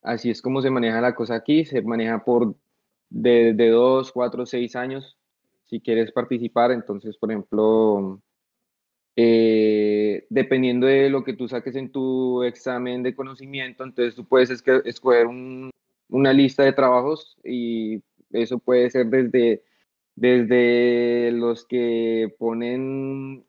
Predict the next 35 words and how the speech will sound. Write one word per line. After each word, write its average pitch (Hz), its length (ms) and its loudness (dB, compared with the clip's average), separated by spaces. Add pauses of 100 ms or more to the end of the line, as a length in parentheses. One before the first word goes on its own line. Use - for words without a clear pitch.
em, 113 920 0 (320)
la 123 160 2
lavandería, 120 1400 0
hasta 110 580 -4
los 110 300 -4
que 120 120 -8
manejan 110 480 -6
los 127 260 0
drones, 143 640 2
hasta 107 760 -4
los 110 200 -4
de 113 100 -4
inteligencia, 123 800 0
o 123 60 0
sea, 117 280 0 (340)
dependiendo 123 480 2
de 135 80 6
ese 131 140 0
examen, 135 320 -2
entonces 120 280 -4
tú 131 300 0 (240)
puedes 165 300 2
elegir 135 400 0
tu 139 200 -4
trabajo 131 480 0
y 131 80 -10
qué 135 80 -10
es 123 40 -8
lo 120 80 -8
que 135 100 -10
tú 123 120 -12
tienes, 120 320 -10
quieres 143 280 0
hacer 123 260 -6
por 127 260 -6